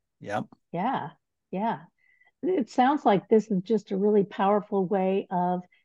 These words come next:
Speaker 2: helping people improve their own leadership skills and then practicing to go through. We, we all need practice,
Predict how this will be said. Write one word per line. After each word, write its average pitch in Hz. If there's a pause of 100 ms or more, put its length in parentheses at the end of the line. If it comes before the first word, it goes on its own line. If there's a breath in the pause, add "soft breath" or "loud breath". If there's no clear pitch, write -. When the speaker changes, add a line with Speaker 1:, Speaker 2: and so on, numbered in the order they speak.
(120)
Speaker 2:
helping 208
people 196
improve 190
their 202
own 202
leadership 196
skills - (300 soft breath)
and 202
then 202
practicing 220 (160)
to -
go 202
through. 202 (540)
We, 214
we 220
all 240
need 247
practice, -